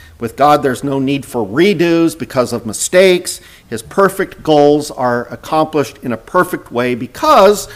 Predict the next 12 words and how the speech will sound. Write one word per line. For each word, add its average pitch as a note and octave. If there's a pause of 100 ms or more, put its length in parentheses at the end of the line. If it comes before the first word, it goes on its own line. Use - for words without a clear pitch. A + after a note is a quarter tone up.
(200)
wisdom C#3+ (680)
is C#3
present C#3 (600)
in C3
all A#2+
that A2+
he A2
does. F#2 (1080)
Which C3
then F#3
brings F3
us -